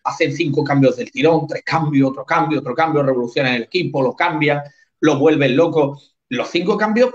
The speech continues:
primero, no son una obligación, son un recurso únicamente que tienen los entrenadores. Es una forma de rotar, por supuesto, porque estamos, eh, por ejemplo, los equipos que están en tres competiciones,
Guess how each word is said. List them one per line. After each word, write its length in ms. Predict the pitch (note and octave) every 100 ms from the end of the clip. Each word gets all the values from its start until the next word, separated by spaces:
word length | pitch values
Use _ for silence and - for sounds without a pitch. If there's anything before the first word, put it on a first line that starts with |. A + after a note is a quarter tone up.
| -
primero, 360 | F3+ F3 B3
no 120 | C4 F#3
son 220 | G#3+ G3+
una 200 | F#3+ F3+
obligación, 600 | E3+ D#3 C#3 C3+ G#2 - _
son 380 | - - A3 A3+
un 180 | G#3+ F3
recurso 640 | F3 E3 E3 D#3 - A#2+
únicamente 680 | C3+ D#3 D#3+ D#3 E3 G3 G#3 - _ _
que 120 | -
tienen 320 | D#3 E3 F3+ G3
los 120 | E3+
entrenadores. 600 | E3+ D#3 C3+ C#3+ C#3+ C3+
Es 140 | D#3+
una 180 | F#3+ F#3
forma 380 | - G#3+ A#3 B3+ - _ -
de 260 | D#3 F3
rotar, 460 | C#3+ D3+ F3+ F#3+ C#3 - _ _
por 160 | - D3+
supuesto, 480 | A#2 - F3 F3+ D#3+
porque 180 | C3
estamos, 340 | B2 D3 E3 F3+
eh, 80 | - -
por 180 | A#2+ A2
ejemplo, 320 | - C#3 D3+
los 140 | C3 A#2
equipos 340 | A2+ A#2 D3
que 100 | C#3+
están 200 | D3+ D#3+
en 120 | D#3+
tres 140 | D#3+ D#3
competiciones, 720 | E3+ D#3 D3+ C#3+ D#3+ F#3 G#3+